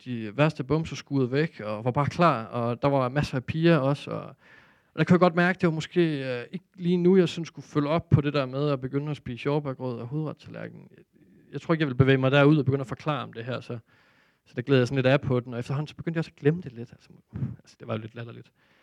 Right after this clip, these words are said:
Og så begyndte det faktisk at være sådan, når jeg så kom hjem i weekenden fra efterskole og så min far, der stadig holdt fast i det, så grinede jeg lidt af ham sådan, "Jamen okay, han er jo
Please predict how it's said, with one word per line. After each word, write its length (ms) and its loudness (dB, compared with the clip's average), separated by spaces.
Og 120 -8
så 60 -8
begyndte 200 -2
det 40 -4
faktisk 200 2
at 40 0
være 80 2
sådan, 100 -10
når 40 -4
jeg 60 -6
så 80 -8
kom 160 -8
hjem 160 -2
i 40 -6
weekenden 420 -2
fra 100 -10
efterskole 400 -4
og 40 -6
så 140 -4
min 120 -10
far, 160 0
der 80 -6
stadig 200 -4
holdt 140 -8
fast 240 -8
i 100 -12
det, 100 -10
så 120 -6
grinede 260 2
jeg 60 2
lidt 140 -10
af 80 -10
ham 160 -20
sådan, 240 -20
"Jamen 160 -20
okay, 260 -16
han 120 -12
er 80 -6
jo 200 -10